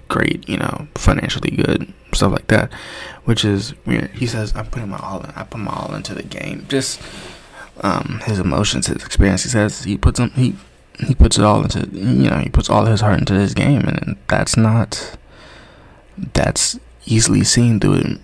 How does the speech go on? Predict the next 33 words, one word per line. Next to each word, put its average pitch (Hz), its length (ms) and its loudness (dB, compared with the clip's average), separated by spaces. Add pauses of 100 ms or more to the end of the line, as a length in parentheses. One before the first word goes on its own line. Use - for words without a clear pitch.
(120)
music 104 260 2
that 85 100 -2
he 85 60 -2
makes, 82 280 -4
the - 140 -2
art 95 260 0
that 87 100 2
he 101 80 2
makes, 98 360 0
even 98 280 2
in 73 180 0
real, 98 240 2 (100)
if, 101 280 -2
even 120 340 2
if 117 160 2
it - 160 0
is 120 260 2
from 123 240 2
his 107 180 2
real - 140 2
life - 200 -2
or - 60 2
not, 123 340 2
you 98 240 2 (500)
tell 95 160 2
that - 120 -2
he - 120 -6
puts - 180 6
a - 60 -2
passion - 360 4
behind 127 380 4
it, - 140 0
which - 220 0